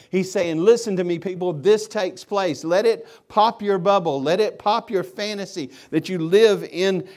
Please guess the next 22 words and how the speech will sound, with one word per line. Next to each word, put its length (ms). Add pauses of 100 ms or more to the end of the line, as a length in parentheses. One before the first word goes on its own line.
heaven 420
and 160
that 140
things 240
should 160
always 640
go 240
well. 420 (140)
That's 260
not 320
where 160
you 220
live. 260
You 160
live 300
in 80
a 80
place 400
where 140
injustice 840
is 160
characteristic." 1160